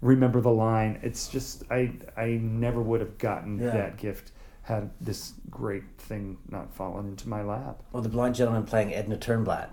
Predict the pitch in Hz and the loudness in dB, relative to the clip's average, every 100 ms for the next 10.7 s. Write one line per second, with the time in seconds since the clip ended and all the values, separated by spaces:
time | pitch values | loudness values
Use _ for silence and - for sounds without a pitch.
0 | - - 120 113 110 104 98 90 156 165 | -14 -6 0 0 0 0 0 4 6 6
1 | 156 151 127 - 127 127 127 107 80 78 | 8 6 6 6 6 6 4 -2 -4 -6
2 | - - - 156 143 131 156 196 120 208 | -8 -2 4 6 8 8 8 8 8 12
3 | 220 220 - - - 285 285 - - 117 | 12 10 2 -4 6 8 8 2 0 2
4 | - 101 101 - 170 - - - - - | 2 8 8 10 4 6 6 4 2 -2
5 | - 165 - - 165 170 160 - 202 233 | 0 -2 0 8 10 10 8 2 8 8
6 | 233 - 147 131 110 113 113 - 135 135 | 8 2 4 6 6 6 4 6 6 6
7 | 143 139 139 139 135 127 - - - 135 | 6 4 6 8 8 4 -4 -4 6 6
8 | - 185 180 170 139 139 131 123 170 156 | 10 8 8 6 6 8 6 4 0 -2
9 | 120 117 110 104 113 131 - 107 - 107 | -2 2 2 2 2 2 2 -2 -2 -4
10 | 101 98 95 - 131 82 | -4 -6 -6 -6 -6 -6